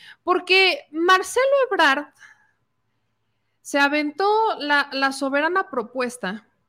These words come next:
y digo soberana porque es que solamente a él, de, hizo una, estuvo en una plática con jóvenes, ahí estaban los jóvenes, y, y entonces Marcelo Ebrard dijo, "¿Por qué no?".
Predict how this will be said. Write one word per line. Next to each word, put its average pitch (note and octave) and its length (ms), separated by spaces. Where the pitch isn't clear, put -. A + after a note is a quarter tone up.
y A3 120
digo B3 200
soberana G#3 520
porque F#3 240
es F#3+ 120
que F#3+ 220
solamente G3 560
a D#3 60
él, F3+ 160
de, D#4 440
hizo D#4 280
una, E4 300
estuvo D#4+ 220
en F4 60
una D#4+ 180
plática D4 440
con A#3+ 160
jóvenes, D4+ 560
ahí A#3+ 100
estaban A#3+ 320
los A3 140
jóvenes, C#4 540
y, G3 100
y A#3+ 200
entonces G4+ 540
Marcelo D4 380
Ebrard C#4 300
dijo, G#3 280
"¿Por F#4 260
qué G#4+ 100
no?". F4+ 120